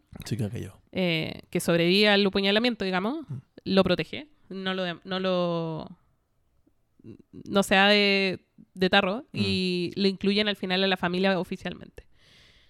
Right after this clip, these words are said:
Speaker 2: Em, y sigue, sigue la vida hasta que un día está Lo hablando en la playa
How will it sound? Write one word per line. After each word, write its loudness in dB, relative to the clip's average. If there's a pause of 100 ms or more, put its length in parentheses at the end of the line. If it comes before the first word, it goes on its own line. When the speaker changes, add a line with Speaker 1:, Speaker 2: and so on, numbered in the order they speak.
(260)
Speaker 2:
Em, -6 (280)
y 2
sigue, 4 (240)
sigue 2
la 4
vida 2 (1500)
hasta -2
que 0
un 0
día 0 (380)
está 2
Lo 6
hablando 2
en 0
la 2
playa -2